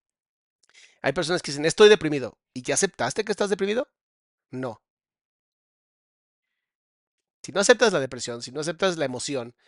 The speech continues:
no puedes cambiarla, no puedes llevarla a un mejor lugar. Si no aceptas un pensamiento como, "A lo mejor soy un neandertal", no voy a poder dejar de serlo.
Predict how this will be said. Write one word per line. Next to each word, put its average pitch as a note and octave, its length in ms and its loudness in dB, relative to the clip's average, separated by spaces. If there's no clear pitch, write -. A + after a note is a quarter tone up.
no C#3 80 -8
puedes F#3+ 240 2
cambiarla, B2+ 380 -4
no B2 120 -10
puedes E3+ 240 0
llevarla C#3+ 300 0
a C#3+ 40 -2
un D3 80 -4
mejor C#3 300 -6
lugar. B2 280 -8
Si - 160 -4
no E3 80 4
aceptas F3+ 320 2
un F3 120 -2
pensamiento E3 520 0
como, B2 180 -6
"A - 40 -4
lo B2 60 -8
mejor D3 240 -4
soy D#3+ 160 -2
un D#3 100 0
neandertal", D3+ 680 6
no D#3 180 2
voy G#3+ 140 8
a G#3 60 12
poder D3 300 -2
dejar C#3 300 -2
de B2+ 80 -10
serlo. A2+ 360 -10